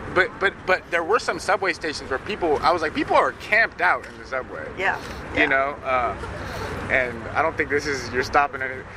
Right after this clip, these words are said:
Speaker 1: you know, anything,
Speaker 2: Quality
Speaker 1: but,
Speaker 2: of life.
Speaker 1: but there's
Speaker 2: But
Speaker 1: something going on where they're kinda trying to, like,
Speaker 2: Yeah. No, I mean, Adams has described the homeless
Speaker 1: There,
Speaker 2: as a
Speaker 1: that's, there you
Speaker 2: cancer
Speaker 1: go.
Speaker 2: on the
Speaker 1: Eric,
Speaker 2: city.
Speaker 1: Eric Adams, yeah.
Speaker 2: He's an asshole. But de Blasio was such an, this is all gonna be, this is so beautiful. This will be gone.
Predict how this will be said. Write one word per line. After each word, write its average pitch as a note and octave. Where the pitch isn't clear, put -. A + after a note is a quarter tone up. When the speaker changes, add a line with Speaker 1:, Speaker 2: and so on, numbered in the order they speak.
Speaker 1:
you C#3
know, C3
anything, C3+
Speaker 2:
Quality A3
Speaker 1:
but, D3+
Speaker 2:
of -
life. -
Speaker 1:
but E3+
there's F3+
Speaker 2:
But F3
Speaker 1:
something G#3+
going D#3+
on D3+
where C3+
they're C3+
kinda C#3+
trying C#3+
to, C3+
like, B2
Speaker 2:
Yeah. D#3+
No, F4+
I C#4+
mean, A#3
Adams G3+
has F3+
described D#3
the D#3
homeless E3+
Speaker 1:
There, B2+
Speaker 2:
as A2
a G#2
Speaker 1:
that's, -
there G#3
you G#3
Speaker 2:
cancer A#2
Speaker 1:
go. G#2
Speaker 2:
on F#2
the -
Speaker 1:
Eric, A#2
Speaker 2:
city. -
Speaker 1:
Eric A2
Adams, G2+
yeah. A#2+
Speaker 2:
He's -
an -
asshole. -
But F#3
de G3
Blasio F3+
was C#3
such -
an, D3+
this F#4
is -
all A3+
gonna A3
be, -
this -
is -
so A#3+
beautiful. G#3+
This -
will G#3+
be G#3
gone. G#3+